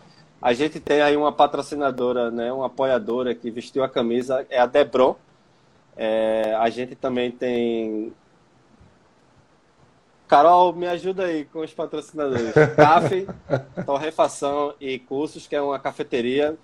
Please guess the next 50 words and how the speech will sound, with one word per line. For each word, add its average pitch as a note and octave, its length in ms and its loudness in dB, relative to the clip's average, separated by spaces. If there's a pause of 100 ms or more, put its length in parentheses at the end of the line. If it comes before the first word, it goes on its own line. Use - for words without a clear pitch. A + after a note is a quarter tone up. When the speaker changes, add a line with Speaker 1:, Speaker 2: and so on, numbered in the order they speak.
(380)
Speaker 1:
Eles B2 220 -6
têm D3+ 120 -2
o C3+ 60 -2
seu D3 160 -2
café C#3 340 -2
próprio. B2+ 480 -2 (240)
Speaker 2:
Uhum. F2 300 -4
Speaker 1:
A - 80 -2
gente C3+ 220 -4
também C3+ 260 -4
tem C#3 140 -6
a, C3 80 -8 (1300)
enfim, B2 300 -4
tem D3+ 140 0
alguns F3+ 200 0
patrocínios. C3 540 0
Speaker 2:
Se C3 100 8
Speaker 1:
Daqui - 40 4
a F3+ 120 8
pouco - 0 -
Speaker 2:
aperreidam, F3 260 8
Speaker 1:
eu - 40 6
digo D3+ 140 0
o - 20 2
resto. G#2 160 0
Speaker 2:
se D#3+ 80 6
aperreidam, D3+ 500 6
se - 120 2
aperreidam. E3 280 8
Speaker 1:
Bolinhos, F3+ 640 8
a D#3 100 8
gente E3+ 240 4
tem G3+ 180 4
diversos G3+ 360 4
patrocínios. D3 680 -2 (500)
E C#3+ 260 0
todos G3 360 4
eles G3 200 4
vão G3+ 140 0
ser G3+ 140 -4
sorteados E3+ 580 2
em G3 100 -4
kits G#3 420 -8
amanhã. B2+ 440 -2 (400)
Vão C3+ 180 -2
ter F3+ 180 -4
kits G3+ 580 -10
também D3+ 360 2
das D#3 260 2
bandas, D#3 600 -2